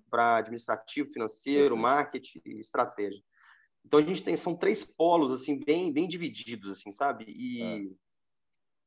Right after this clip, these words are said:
Speaker 1: e a gente realmente acredita um no outro, assim, acho que começa aí a,
Speaker 2: Perfeito.
Speaker 1: a
Speaker 2: Confiança.
Speaker 1: autogestão.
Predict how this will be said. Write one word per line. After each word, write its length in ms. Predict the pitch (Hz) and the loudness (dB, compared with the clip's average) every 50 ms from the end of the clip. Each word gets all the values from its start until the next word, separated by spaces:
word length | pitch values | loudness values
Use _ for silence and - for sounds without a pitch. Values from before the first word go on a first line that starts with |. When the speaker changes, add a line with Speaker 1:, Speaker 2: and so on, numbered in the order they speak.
| _ 123 | _ 2
Speaker 1:
e 80 | 143 | 4
a 40 | 151 | 4
gente 360 | 143 185 190 - - - _ - | 4 2 -2 -6 -10 -16 _ -4
realmente 400 | 151 180 165 165 156 165 156 - | -2 -2 0 0 0 -2 -2 -6
acredita 580 | - - - 175 180 147 120 156 165 - - | -6 -2 0 0 0 0 -2 -6 -6 -2 0
um 140 | 151 143 143 | 0 2 2
no 80 | 139 127 | 2 2
outro, 240 | 131 147 143 - | 2 0 0 -2
assim, 220 | 139 - - 120 113 | -6 -12 -6 -4 -2
acho 160 | 113 - - | -2 -2 -4
que 100 | - - | -8 -10
começa 380 | - 131 120 117 - - 202 123 | -6 -4 -2 -2 -2 0 -2 0
aí 100 | 110 131 | 0 0
a, 60 | - | 0
Speaker 2:
Perfeito. 100 | - - | 2 2
Speaker 1:
a 380 | 107 104 98 - - 101 98 | 2 2 2 2 2 2 2
Speaker 2:
Confiança. 320 | 104 101 - 117 107 107 120 | 2 0 0 -2 0 0 0
Speaker 1:
autogestão. 380 | 120 113 110 120 - - - | -2 -2 -2 -2 -4 -6 -10